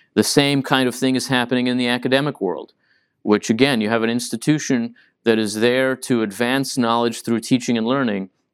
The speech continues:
but that instead becomes a platform for expression. And expression is not the same as teaching and learning. Expression is not the same as civic action and political action. And I think we too often now mistake the two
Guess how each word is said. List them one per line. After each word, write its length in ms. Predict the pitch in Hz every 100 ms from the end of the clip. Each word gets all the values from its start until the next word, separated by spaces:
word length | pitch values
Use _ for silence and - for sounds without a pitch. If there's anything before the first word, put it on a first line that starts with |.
| -
but 140 | 107
that 120 | 123
instead 460 | 120 120 - 147 139
becomes 420 | 120 - 131 127
a 40 |
platform 520 | 117 - 117 - 117 107
for 160 | 101
expression. 720 | 90 - - 123 110 - - - _ _ _ _ _
And 340 | 107 107 107 - -
expression 640 | 117 - 156 165 - 156
is 160 | 131 120
not 400 | 123 131 147 -
the 80 | 143
same 640 | - - 170 139 95 - - _ _ _ -
as 180 | 110 107
teaching 360 | - 120 123
and 100 | 113
learning. 340 | 117 139 107 123 _ _ -
Expression 580 | 120 - - 151 156 156
is 160 | 135
not 280 | 127 143 151
the 80 | 156
same 640 | - - 160 131 104 107 -
as 280 | 117 117 117
civic 380 | - 165 156 151
action 520 | 147 165 - 82 - -
and 160 | 113
political 420 | 113 131 165 165 98
action. 360 | 87 - - _ _ - _ -
And 140 | 113
I 60 | 120
think 200 | 151 139
we 120 | 135
too 220 | 131 165
often 320 | 131 139 139 123
now 180 | 120
mistake 480 | 120 117 - 156 160
the 120 | 110
two 320 | 101 - 90